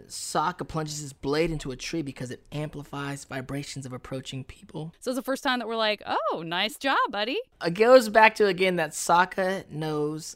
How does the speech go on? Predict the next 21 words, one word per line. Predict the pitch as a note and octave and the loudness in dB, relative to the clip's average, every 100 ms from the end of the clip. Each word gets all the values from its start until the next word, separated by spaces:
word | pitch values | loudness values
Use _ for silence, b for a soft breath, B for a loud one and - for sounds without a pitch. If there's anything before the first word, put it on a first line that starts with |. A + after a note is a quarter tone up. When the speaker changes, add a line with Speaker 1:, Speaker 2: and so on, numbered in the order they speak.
| - | -14
Speaker 1:
a | C3+ | -10
lot | C#3 C#3 C3+ C#3 _ - | -8 -6 -8 -8 _ -16
of | D#3+ | -16
things. | - E3+ A#2 | -14 -14 -10
Speaker 2:
Yep. | F#3 A3+ - - - | -6 -6 -8 -20 -12
Speaker 1:
I | C#3 C#3 | -10 -8
mean, | C#3+ C3+ C#3 - B B | -8 -10 -14 -18 B B
he | - F3+ F3+ | -8 -2 -2
is, | E3 - - _ | -2 -10 -18 _
you | D3+ D3 | -8 -8
know, | A#2+ - _ - | -8 -14 _ -14
the, | C#3 - | -14 -8
the | D3 | -8
jack | C#3+ D#3 D#3 D#3 | -4 -2 -2 -2
of | D3+ | -4
all | D3 | -4
trades | - - C#3+ D3+ | -4 -6 -4 -2
Speaker 2:
Yep. | A3+ - | -4 -6
Speaker 1:
kind | D#3 D#3 | -8 -6
of | |
thing. | E3+ | -6